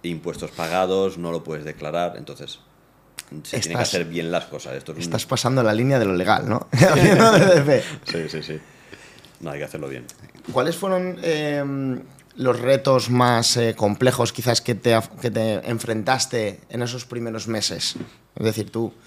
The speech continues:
Speaker 2: eh, ya habías importado, pero claro, ahora te tenías que enfrentar a toda la parte de venta. ¿Cuál f-, y, y de seleccionar incluso nuevos productos. ¿Cuáles fueron los retos que para ti te suponieron, pues, un, un, un mayor reto?
Speaker 1: Yo, lo más complicado de, que me s-,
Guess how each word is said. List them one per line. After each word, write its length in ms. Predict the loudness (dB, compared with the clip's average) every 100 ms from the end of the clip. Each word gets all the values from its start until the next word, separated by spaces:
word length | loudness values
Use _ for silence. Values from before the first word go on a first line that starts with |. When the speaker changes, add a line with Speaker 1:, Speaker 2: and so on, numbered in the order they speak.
| _ _ -18
Speaker 2:
eh, 240 | -14 -12 -10
ya 120 | -4
habías 180 | -2 0
importado, 440 | 0 0 4 6 6
pero 120 | 4
claro, 200 | 4 4
ahora 80 | 2
te 80 | -2
tenías 260 | -4 -4
que 80 | -4
enfrentar 340 | -4 -2 0 2
a 40 |
toda 120 | 2
la 100 | 2
parte 400 | 2 0 0 -2
de 160 | -2 -2
venta. 640 | 0 0 0 -2 -2 -8 -14 -6
¿Cuál 160 | -4
f-, 80 | -4 -12 -18 -14
y, 200 | -6 -2
y 40 |
de 80 | -2
seleccionar 460 | 0 -2 -2 0 0
incluso 280 | 0 -4 -4
nuevos 240 | -4 -6
productos. 600 | -4 -4 -4 -4 -6 -6 -16 -20 -18 -4
¿Cuáles 220 | -4 -2
fueron 260 | -2 0
los 120 | 0 -2
retos 240 | -2 -4
que 100 | -4
para 220 | -2 -2
ti 80 | -2
te 100 | -6
suponieron, 600 | -6 -4 -4 -4 -4 -6 -10 -20 -18
pues, 140 | -12 -4
un, 200 | -4 -2
un, 340 | -4 -6 -6
un 120 | 0 4
mayor 320 | 6 4 4
reto? 260 | 2 0 -6 -8 -20 _ _ -20 -18
Speaker 1:
Yo, 380 | -10 -8 -8 -10 _ -16
lo 300 | -12 -10 -10
más 240 | -10 -10
complicado 560 | -8 -8 -8 -6 -4 -2
de, 200 | -2 -4 -14 -20 _ _ _ _ _ -12
que 140 | -10
me 100 | -10
s-, 260 | -12 -14